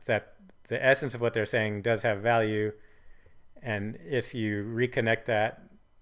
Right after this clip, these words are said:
what they were saying in essence, to a contemplative practice, um, so, like, Father Thomas Keating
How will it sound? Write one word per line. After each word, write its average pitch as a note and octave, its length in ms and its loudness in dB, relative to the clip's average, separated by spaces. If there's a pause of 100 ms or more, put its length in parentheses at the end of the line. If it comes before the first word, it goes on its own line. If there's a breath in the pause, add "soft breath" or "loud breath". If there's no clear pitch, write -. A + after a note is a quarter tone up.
(400)
what C3 240 -2
they A#2+ 100 2
were G#2+ 120 2
saying A2 300 0
in G#2 120 -2
essence, A#2 500 -2
to A2+ 520 -2 (260)
a B2 80 -4
contemplative G#2+ 580 -4
practice, A#2+ 680 2 (1400 soft breath)
um, G#2 360 -4
so, G#2+ 260 0
like, G2+ 220 -2
Father A2 240 2
Thomas G#2+ 280 -4
Keating A2 560 -4